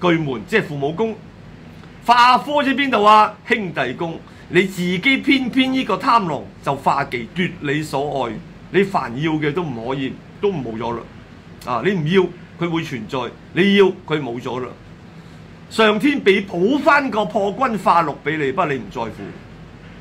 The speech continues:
因為除卻巫山不是雲，係嘛？就係咁。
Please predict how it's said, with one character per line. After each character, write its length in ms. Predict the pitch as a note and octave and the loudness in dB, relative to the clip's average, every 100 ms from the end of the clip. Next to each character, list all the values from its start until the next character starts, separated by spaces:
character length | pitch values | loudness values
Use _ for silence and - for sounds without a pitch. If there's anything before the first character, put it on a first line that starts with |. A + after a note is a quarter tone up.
| - - | -18 -4
因 60 | |
為 60 | G#3+ | -2
除 200 | - C#3+ | 0 -2
卻 140 | E3+ | -2
巫 220 | D#3 B2+ G2+ | -4 -6 -2
山 260 | G3 D3 B2 | -2 -2 -4
不 80 | E3+ | -8
是 280 | - B2+ | -8 -12
雲， 140 | G#2+ G#2 - - - - - - - - - - | -12 -12 -16 -20 -20 -20 -20 -20 -20 -20 -18 -6
係 80 | D3 | -4
嘛？ 200 | C3+ C3+ - - - - - - | -2 -4 -10 -20 -20 -20 -20 -4
就 100 | D#3 | -2
係 160 | C#3+ | 0
咁。 180 | C3+ A#2 | -4 -8